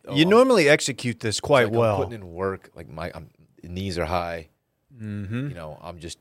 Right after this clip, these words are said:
Speaker 1: tearing ass through this water." The video, uh, just told a slightly different story, though. I look slow.
Speaker 2: Where can we see
Speaker 1: My,
Speaker 2: this
Speaker 1: my
Speaker 2: video?
Speaker 1: top speed used to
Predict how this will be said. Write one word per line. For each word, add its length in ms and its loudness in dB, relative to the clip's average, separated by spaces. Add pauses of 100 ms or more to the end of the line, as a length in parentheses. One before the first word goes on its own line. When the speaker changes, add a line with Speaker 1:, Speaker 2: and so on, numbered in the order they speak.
Speaker 1:
tearing 320 -6
ass 160 -6
through 160 -10
this 200 -10
water." 420 -8 (760)
The 60 -12
video, 500 0
uh, 260 0
just 300 -16
told 220 2
a 40 -2
slightly 340 -2
different 380 -14
story, 320 -10
though. 340 -8
I 100 -12
look 200 -10
slow. 600 -2 (640)
Speaker 2:
Where 120 -6
can 140 2
we 60 4
see 160 0
Speaker 1:
My, 40 2
Speaker 2:
this 140 -2
Speaker 1:
my 60 -2
Speaker 2:
video? 240 0
Speaker 1:
top 80 -6
speed 300 -10
used 200 -8
to 240 -2